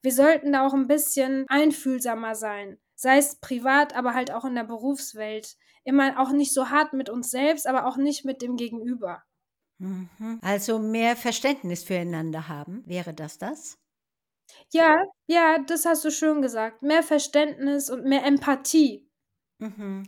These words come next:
Speaker 2: mehr Empathie. Es gibt ja Menschen, die haben gar keine Empathie. Das musste ich gerade lernen von einer Freundin, deren Tochter hat gesagt, da gibt es einen Fragebogen zur Empathie.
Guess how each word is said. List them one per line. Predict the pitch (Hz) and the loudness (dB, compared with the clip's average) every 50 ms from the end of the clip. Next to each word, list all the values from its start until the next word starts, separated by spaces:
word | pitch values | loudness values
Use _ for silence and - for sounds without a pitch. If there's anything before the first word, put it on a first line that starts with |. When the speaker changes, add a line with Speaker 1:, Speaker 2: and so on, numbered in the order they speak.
| - _ | -14 _
Speaker 2:
mehr | 214 208 196 - | -6 -4 -4 -4
Empathie. | 190 190 190 202 185 185 - - 165 147 165 165 - _ _ _ _ _ _ _ - - - | -4 -6 -6 -6 -8 -8 -8 -8 -8 -8 -10 -12 -16 _ _ _ _ _ _ _ -14 -8 -8
Es | 247 - - | -4 -2 0
gibt | 330 330 320 285 | 0 0 2 2
ja | 254 | 2
Menschen, | 247 233 226 233 226 220 - 233 208 | 2 2 0 0 -2 -4 -4 -6 -6
die | 190 196 196 196 | -4 -4 -4 -2
haben | 196 269 311 311 254 196 170 | 0 0 0 0 0 -2 -4
gar | 151 135 143 | -6 -6 -8
keine | - - - 160 156 156 - - | -8 -8 -8 -8 -8 -8 -8 -8
Empathie. | 170 160 160 165 165 - - 175 202 247 - - - - _ _ - | -10 -8 -8 -10 -10 -8 -8 -10 -10 -10 -12 -16 -20 -20 _ _ -8
Das | 196 190 - | -8 -8 -6
musste | - 226 226 226 - - | -4 -4 -4 -4 -6 -8
ich | - - | -6 -4
gerade | - 214 190 196 202 202 180 196 | -4 -2 0 0 0 0 0 -2
lernen | 185 185 190 190 190 190 202 202 196 190 185 | -4 -2 -2 -2 -2 -4 -4 -6 -8 -8 -12
von | - - - - 196 190 190 | -16 -20 -14 -10 -8 -8 -8
einer | - - 185 185 180 180 | -8 -8 -6 -6 -6 -6
Freundin, | - - - 214 233 233 220 208 208 214 254 262 - - - _ _ _ - | -6 -2 0 0 2 2 0 0 -2 -2 -4 -6 -10 -18 -20 _ _ _ -4
deren | 190 190 190 202 196 | -2 -2 -2 -4 -4
Tochter | 202 - 277 269 - - 262 240 233 240 240 _ _ _ _ _ _ _ _ _ | -2 -2 -2 -2 -2 -4 -4 -2 -2 -4 -6 _ _ _ _ _ _ _ _ _
hat | - 220 220 226 220 | -6 -6 -6 -6 -6
gesagt, | 240 208 196 208 208 202 202 - _ _ _ _ - | -6 -4 -2 -2 -4 -4 -6 -12 _ _ _ _ -6
da | 214 220 | -6 -4
gibt | - - - - | -4 -6 -6 -4
es | 240 240 - | -4 -4 -4
einen | 226 214 214 202 | -4 -4 -4 -6
Fragebogen | - - 269 311 320 269 208 160 185 175 175 190 175 | -4 -2 0 0 0 0 -2 -4 -4 -4 -4 -6 -8
zur | - 214 - | -8 -10 -8
Empathie. | 202 196 202 196 196 196 202 - 277 262 160 139 - | -8 -8 -8 -8 -10 -10 -8 -8 -8 -8 -8 -10 -14